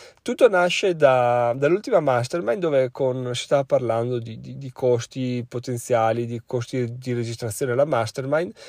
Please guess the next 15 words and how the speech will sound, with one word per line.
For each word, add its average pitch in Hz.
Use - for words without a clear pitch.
e 330
avevo 190
ipotizzato 156
un 147
cinquanta 139
euro 127
al 127
mese 117
per 120
partecipare 117
appunto 117
alla 120
mastermind 113
al 104
mese. 104